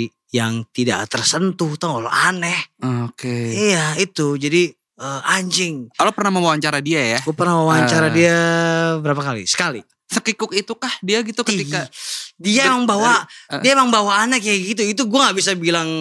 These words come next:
Speaker 1: dia adalah seorang yang, hmm, apa ya, dibilang aneh. Hmm, emang kayak gitu, gitu gue.
Speaker 2: Hmm.
Speaker 1: Suka ketawa-tawa ngerengis-ngerengis sendiri.
Speaker 2: Hmm.
Speaker 1: Hik, hik, hik, hik. Tapi, tapi gue, eh,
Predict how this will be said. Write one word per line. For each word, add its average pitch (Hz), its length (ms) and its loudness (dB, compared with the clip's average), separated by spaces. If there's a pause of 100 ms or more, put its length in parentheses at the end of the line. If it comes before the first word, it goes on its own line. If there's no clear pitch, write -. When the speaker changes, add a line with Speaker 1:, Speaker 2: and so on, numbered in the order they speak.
(160)
Speaker 1:
dia 156 520 2
adalah 143 300 0
seorang 143 500 2 (120)
yang, 135 500 0 (500)
hmm, 131 1040 0 (500)
apa 156 260 -6
ya, 101 260 -4
dibilang 127 400 2
aneh. 151 1000 2 (460)
Hmm, 165 380 -4
emang 247 240 2
kayak 247 220 4
gitu, 247 340 0
gitu 202 180 2
gue. 170 160 0
Speaker 2:
Hmm. 139 240 -8
Speaker 1:
Suka 208 220 0
ketawa-tawa 214 500 0
ngerengis-ngerengis 220 760 0
sendiri. 233 840 4
Speaker 2:
Hmm. - 240 -8
Speaker 1:
Hik, 349 180 4
hik, 339 240 2
hik, 339 220 4
hik. 311 160 0 (320)
Tapi, 190 200 -2
tapi 196 200 -6
gue, 170 160 -2
eh, 170 180 2